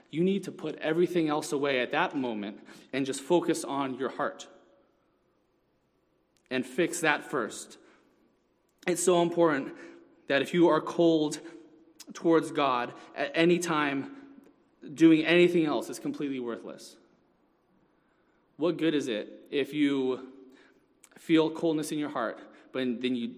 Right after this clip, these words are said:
put it on the table, put it, put it to the side, and focus on doing your other godly duties.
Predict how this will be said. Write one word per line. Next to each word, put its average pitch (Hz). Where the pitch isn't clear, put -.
put 156
it 147
on 147
the 135
table, 123
put 131
it, 127
put 135
it 131
to 147
the 139
side, 110
and 117
focus 127
on 113
doing 123
your 110
other 117
godly 110
duties. 107